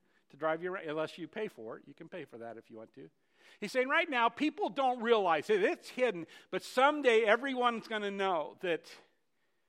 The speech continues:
you belong to him." But you and I need to start living like we belong to him today. See, that's the problem. Here's the problem.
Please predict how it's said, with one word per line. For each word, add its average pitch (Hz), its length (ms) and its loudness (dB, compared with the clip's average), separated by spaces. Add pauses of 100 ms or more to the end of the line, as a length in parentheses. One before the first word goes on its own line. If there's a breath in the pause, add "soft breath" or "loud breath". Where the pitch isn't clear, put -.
(460)
you 175 120 -10
belong 160 440 -4
to 120 80 -12
him." 135 300 -14 (2500 soft breath)
But 185 160 -12
you 196 140 -4
and 185 80 -4
I 175 140 -2
need 165 180 -6
to 143 100 -6
start 147 400 -6 (1040 soft breath)
living 170 380 -4
like 123 260 -10
we 120 60 -16
belong 127 320 -8
to 113 60 -14
him 127 180 -12
today. 127 280 -12
See, - 120 -10
that's 294 220 -2
the 175 80 -8
problem. 151 560 -4
Here's 254 200 -12
the 160 100 -18
problem. 139 480 -10